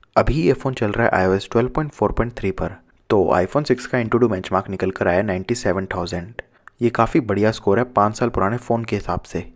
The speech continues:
अब हम इसमें चलाएंगे Geekbench। तो सीपीयू बेंचमार्क में सिंगल कोर स्कोर है सोलह सौ अट्ठाईस और मल्टी कोर स्कोर है उनतीस सौ से ज़्यादा।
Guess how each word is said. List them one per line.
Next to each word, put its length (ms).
अब 120
हम 120
इसमें 200
चलाएंगे 380
Geekbench। 540
तो 100
सीपीयू 360
बेंचमार्क 440
में 80
सिंगल 300
कोर 180
स्कोर 260
है 100
सोलह 300
सौ 160
अट्ठाईस 440
और 200
मल्टी 300
कोर 180
स्कोर 240
है 160
उनतीस 380
सौ 100
से 140
ज़्यादा। 400